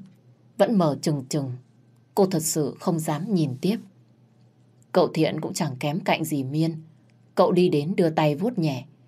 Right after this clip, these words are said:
Mắt cậu Thành từ từ khép lại. Bà Hạn gào lên đau đớn. Thành ơi! Thành ơi! Con không được đi! Con không được đi! Bà ta như hóa điên, đem đồ đạc trong phòng đập phá.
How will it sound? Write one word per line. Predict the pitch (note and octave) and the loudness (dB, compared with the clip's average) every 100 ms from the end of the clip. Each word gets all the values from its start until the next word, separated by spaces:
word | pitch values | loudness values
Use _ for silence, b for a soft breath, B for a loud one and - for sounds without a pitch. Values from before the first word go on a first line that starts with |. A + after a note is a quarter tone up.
| _ - _ | _ -20 _
Mắt | F3+ F3+ | 0 0
cậu | - E3+ | 2 0
Thành | - D3 C3 | 0 -6 0
từ | D3+ C#3+ | -2 0
từ | D3 | -2
khép | C3+ B3 - | -2 -4 -2
lại. | D#3 C3 - - _ _ - - _ - | -2 -4 -8 -20 _ _ -20 -20 _ 0
Bà | E3 D3 | 2 2
Hạn | D3 D3 - | 0 -4 0
gào | E3 C#3 C3 | 0 0 0
lên | D#3+ E3 D#3+ | -2 -2 0
đau | D#3+ D#3+ | 0 0
đớn. | D#3 D#3 F#3+ - - _ _ _ _ _ _ _ _ _ _ _ _ _ - | -2 -2 -4 -8 -20 _ _ _ _ _ _ _ _ _ _ _ _ _ 0
Thành | G3 D3+ | 0 2
ơi! | - F3+ F#3 F#3+ B B B F#3 B | 0 0 0 -6 B B B -8 B
Thành | - G3+ | 2 4
ơi! | E3 G#3+ A#3 A#3+ - _ _ _ - | 6 6 4 0 -6 _ _ _ 2
Con | A3+ F#3+ | 4 4
không | A#3 G#3 | 4 4
được | G3+ F#3 | 2 2
đi! | G#3+ A#3 B3 - - _ b b b | 0 0 -4 -12 -20 _ b b b
Con | C4+ C4+ | 4 6
không | E4+ C4+ | 6 6
được | A#3+ G3 | 6 6
đi! | C4+ D#4 C#4 - - - _ _ _ _ _ _ _ _ _ _ _ _ | 6 8 6 2 -8 -20 _ _ _ _ _ _ _ _ _ _ _ _
Bà | D#3 C#3+ | 2 4
ta | D#3 D#3 | 4 4
như | D3+ D3+ | 4 2
hóa | D#3 D3 | 0 -2
điên, | F3 E3+ D#3+ D#3+ B B - | 0 2 0 -2 B B 2
đem | F#3+ F#3+ | 4 6
đồ | D#3+ | 6
đạc | D3 D3 - | 4 0 -2
trong | G#3+ | -6
phòng | G3 E3 C3 | -4 -4 -2
đập | D3 | -2
phá. | - D3+ D3+ - | -2 -4 -4 -6